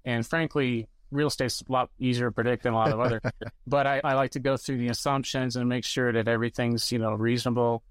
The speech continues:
Speaker 1: not a stretch, whether it's rent growth, exit cap, you know, I stress test things, break even occupancy and things like this. So,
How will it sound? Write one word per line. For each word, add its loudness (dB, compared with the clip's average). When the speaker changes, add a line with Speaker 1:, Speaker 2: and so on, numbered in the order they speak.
Speaker 1:
not 0
a -2
stretch, 0
whether 2
it's 0
rent 0
growth, 0
exit -4
cap, -2
you 0
know, 2
I 2
stress -2
test 0
things, 0
break 0
even 2
occupancy 0
and 0
things -2
like -2
this. -2
So, 0